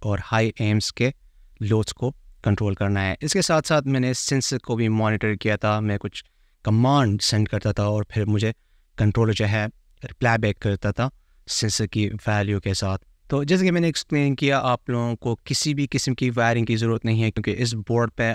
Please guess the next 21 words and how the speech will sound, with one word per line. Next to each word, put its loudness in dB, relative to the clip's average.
आपको -2
सब 0
कुछ -2
already, 0
अ, -4
प्री 4
वायर्ड 2
मिलता 2
है, 2
बस -2
आप -4
लोगों 2
ने 4
इसमें -2
प्रोग्राम 0
को -2
अपलोड -2
करना -2
है 0
और 0
आप 0